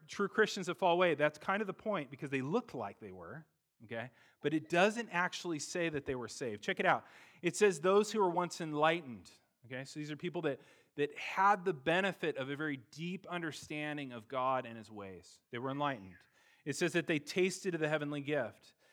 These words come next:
You know, that they, they s-, experience some of the benefits of being around the gospel, of being around God's people.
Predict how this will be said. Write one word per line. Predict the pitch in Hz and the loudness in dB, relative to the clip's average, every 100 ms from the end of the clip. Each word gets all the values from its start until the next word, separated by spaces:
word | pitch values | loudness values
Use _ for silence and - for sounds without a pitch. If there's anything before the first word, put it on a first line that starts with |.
| _ - | _ -4
You | |
know, | 147 151 | 0 2
that | 156 | 2
they, | 170 180 190 - - _ | 4 6 4 0 -16 _
they | 143 175 185 - - - | 2 4 4 -2 -10 -8
s-, | - - - _ _ _ | -4 -4 -6 _ _ _
experience | 175 165 - - 220 214 185 147 | -6 -6 -8 -6 -2 -2 -2 -4
some | 190 185 | -4 -2
of | |
the | 156 | -2
benefits | 123 147 175 175 - 110 - - - | 0 0 0 -2 -4 -6 -8 -16 -10
of | 127 120 | -10 -6
being | 147 151 156 | -6 -4 -6
around | 135 131 135 139 | -4 -4 -4 -4
the | 127 | -6
gospel, | 117 120 120 - 107 | -6 -6 -8 -12 -12
of | 95 95 | -12 -12
being | 135 139 | -10 -8
around | 127 123 117 | -6 -6 -8
God's | 110 107 | -10 -10
people. | - 123 - 95 | -14 -14 -14 -16